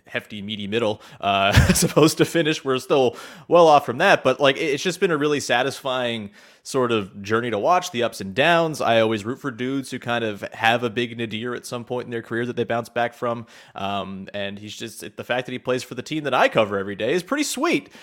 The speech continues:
The fact that he's averaging twenty-five, nine, and seven for the team that I cover every day, also pretty sweet, Samson. And so I guess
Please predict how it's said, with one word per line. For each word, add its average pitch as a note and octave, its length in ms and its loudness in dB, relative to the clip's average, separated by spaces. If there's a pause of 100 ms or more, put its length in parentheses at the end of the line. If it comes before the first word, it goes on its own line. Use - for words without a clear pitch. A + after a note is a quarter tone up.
(460)
The E3 80 -2
fact C4 260 4
that A#3+ 80 4
he's G#3+ 160 2
averaging G#3+ 500 6
twenty-five, G3 720 2
nine, F3 240 0
and F3+ 100 -4
seven F3+ 460 0
for B2 140 -6
the A2+ 100 -8
team A#2 300 -6
that A2 120 0
I G#2 120 0
cover G#2+ 320 -2
every G2+ 180 -4
day, A2 240 0
also E3+ 500 0
pretty D3 360 -6
sweet, C3+ 260 -10
Samson. G2+ 400 -8
And A#2 80 -8
so E3 500 2 (240)
I F#3+ 120 2
guess C4+ 240 -4